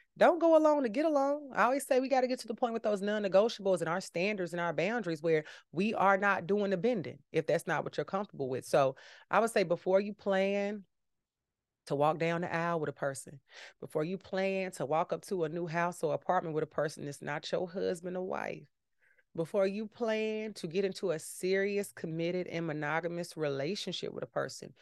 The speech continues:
you have to talk about these things to figure out, how do they feel about you going half on shit? How do you feel about it? Are you willing to make compromises in that area?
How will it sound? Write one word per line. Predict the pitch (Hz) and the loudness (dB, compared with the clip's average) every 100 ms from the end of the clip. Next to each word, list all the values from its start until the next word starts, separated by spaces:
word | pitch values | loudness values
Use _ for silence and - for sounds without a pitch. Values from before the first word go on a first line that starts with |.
| - _ - | -20 _ -16
you | 139 123 - | -16 -12 -2
have | 143 160 175 - | 0 0 -4 -8
to | 185 | -8
talk | - 175 240 233 | 0 6 6 6
about | 151 131 | 0 0
these | 131 127 | -6 -8
things | 139 143 139 | -4 -4 -4
to | 135 | -8
figure | - 165 175 | -6 -2 2
out, | 202 143 - _ _ _ _ _ _ _ - | 2 0 -4 _ _ _ _ _ _ _ 2
how | 165 | 6
do | 208 | 8
they | 202 302 | 8 6
feel | 190 151 | 4 2
about | 147 139 - | 2 0 -4
you | 151 | -4
going | 135 139 | -2 -2
half | 139 135 135 | -2 -2 -2
on | 135 | -6
shit? | - - - - _ | -8 -8 -10 -14 _
How | 120 131 | -2 -2
do | 143 | 0
you | 156 330 | 2 2
feel | - 170 135 | 2 0 0
about | 131 127 120 | 0 -4 -6
it? | - - - - | -12 -20 -18 -2
Are | 143 139 | 0 2
you | 165 | 0
willing | 185 190 202 | 2 2 2
to | 208 | -2
make | 196 - | -2 0
compromises | 196 202 202 196 196 190 190 | -2 0 0 0 0 -2 -4
in | 208 | 0
that | 202 - | 0 2
area? | 202 214 220 | 2 2 0